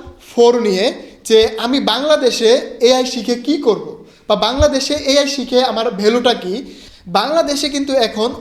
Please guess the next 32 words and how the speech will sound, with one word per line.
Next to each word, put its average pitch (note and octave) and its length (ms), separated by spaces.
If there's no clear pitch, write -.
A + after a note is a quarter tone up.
অনেক B3+ 280
বড় A#3 220
বড় C4+ 240
মাল্টিন্যাশনাল B3+ 720
কোম্পানিগুলো A3+ 840
এবং C4+ 300
অনেক B3+ 280
স্টার্টআপ C4+ 560
কিন্তু G#3 380
এআই C4 240
ব্যবহার A3 320
করা A#3 180
শুরু B3+ 240
করে A3 180
দিছে। F3 380
আপনি A#3+ 280
যদি C#4 220
এআই C#4 360
শিখেন, B3+ 460
তাহলে C4+ 280
বাংলাদেশ B3+ 600
থেকে C4+ 200
এখনই D4+ 400
শিখতে G#3 300
পারেন, F#3+ 300
কারণ C4 340
আপনি B3+ 360
হতে A#3 240
পারেন B3+ 220
একজন A#3 300
এআই B3+ 340
ফ্রিল্যান্সার, A3 640